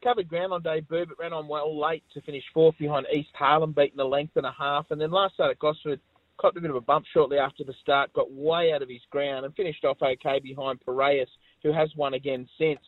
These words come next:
Was beaten six lengths last start, but I think stepping up to fourteen hundred metres, uh, really suits. Eight, we've got a deal. Had two trials this preparation, both at Hawkesbury,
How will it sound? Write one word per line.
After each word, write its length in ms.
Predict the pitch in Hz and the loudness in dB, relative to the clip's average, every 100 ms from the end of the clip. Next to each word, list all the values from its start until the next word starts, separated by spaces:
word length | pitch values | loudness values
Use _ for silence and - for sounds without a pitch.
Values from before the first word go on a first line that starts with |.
| _ _ _ | _ _ _
Was 160 | 220 185 | 0 4
beaten 240 | 175 151 147 | 2 2 -10
six 160 | 156 - | -14 -10
lengths 240 | 143 156 - | -8 -8 -6
last 240 | 143 120 _ | -6 -6 _
start, 240 | 135 143 | -6 -6
but 100 | 135 | -6
I 40 | |
think 160 | 143 147 _ | -6 -8 _
stepping 320 | 165 151 143 | 0 0 -2
up 140 | 135 - | -4 0
to 140 | 127 - _ - - _ | -2 -2 _ -20 -20 _
fourteen 360 | 175 160 143 139 | 4 4 4 2
hundred 360 | 156 139 135 127 | -2 0 -2 2
metres, 400 | 143 135 127 - _ _ _ - - | 2 4 0 -4 _ _ _ -6 0
uh, 100 | 135 | 2
really 340 | 147 135 120 - | 2 -2 -4 0
suits. 260 | 156 139 - | 0 0 -2
Eight, 160 | 160 170 | -2 0
we've 160 | 170 156 | -2 -2
got 120 | 147 | -2
a 60 | |
deal. 440 | 147 160 165 170 156 _ _ _ _ _ _ _ - | 0 -2 0 -4 -8 _ _ _ _ _ _ _ -6
Had 100 | 135 | -6
two 160 | - 165 | -4 -4
trials 280 | 170 147 139 | -2 -2 -4
this 120 | 139 | -8
preparation, 560 | - 135 139 139 - 139 | -4 -4 -4 -6 -8 -6
both 240 | 151 147 | -4 -4
at 60 | 127 | -6
Hawkesbury, 560 | 143 139 - _ 135 | -4 -4 -6 _ -10